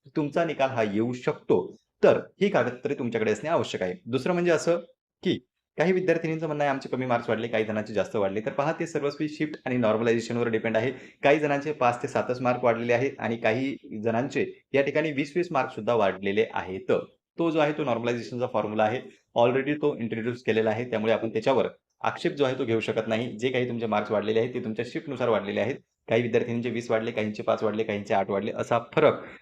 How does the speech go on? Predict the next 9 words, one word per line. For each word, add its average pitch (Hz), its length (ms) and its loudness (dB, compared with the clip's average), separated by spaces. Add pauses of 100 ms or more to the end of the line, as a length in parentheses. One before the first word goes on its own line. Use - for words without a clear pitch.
(120)
यामध्ये 135 300 4
आपल्याला 113 240 2
दिसतो. - 400 0 (200)
इथे 156 140 0
पहा, 160 240 2
इथे 147 140 0
आपण 160 200 2
बघतोय 151 340 -2 (140)
कागदपत्र 131 560 0